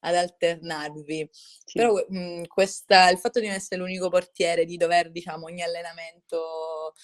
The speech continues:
Speaker 1: ehm, dimostrare di, di poter essere in grado di giocare poi la domenica, è una cosa che ti destabilizza?
Speaker 2: No, non mi destabilizza,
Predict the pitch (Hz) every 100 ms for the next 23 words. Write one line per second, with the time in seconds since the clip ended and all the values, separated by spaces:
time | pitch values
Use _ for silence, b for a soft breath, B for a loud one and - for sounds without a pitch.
0 | B B _ 160 160 156 151 156 156 151
1 | 147 190 208 202 - - 202 170 160 156
2 | - 170 165 160 156 175 170 175 175 170
3 | 170 175 170 175 165 165 160 165 160 160
4 | 165 165 165 160 151 151 160 160 - 196
5 | 202 202 208 202 202 208 196 - 196 214
6 | 202 156 160 156 - _ _ _ B B
7 | B B B B - 208 175 185 190 185
8 | 190 170 175 165 156 160 151 151